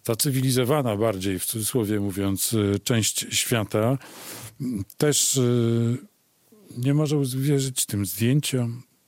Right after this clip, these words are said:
temu wszystkiemu, co, mm, publikują media społecznościowe. Ja wiem, że można wszystko przerobić, że komputer jest w stanie wszy-, całą rzeczywistość zmienić. No ale, e, te relacje świadków, e, te, e, relacje na żywo,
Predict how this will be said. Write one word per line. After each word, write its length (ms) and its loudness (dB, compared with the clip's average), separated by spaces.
temu 240 0
wszystkiemu, 560 0
co, 140 -4
mm, 520 0
publikują 680 0
media 380 -2
społecznościowe. 960 -4
Ja 120 0
wiem, 220 2
że 120 -2
można 300 0
wszystko 400 -4
przerobić, 580 -4
że 160 -8
komputer 480 -2
jest 220 -2
w 60 -4
stanie 360 -2
wszy-, 240 -4
całą 300 2
rzeczywistość 640 -2
zmienić. 540 -2
No 160 -2
ale, 280 2
e, 140 -2
te 160 -2
relacje 500 0
świadków, 800 -4
e, 40 -4
te, 160 -2
e, 720 2
relacje 500 2
na 140 4
żywo, 440 0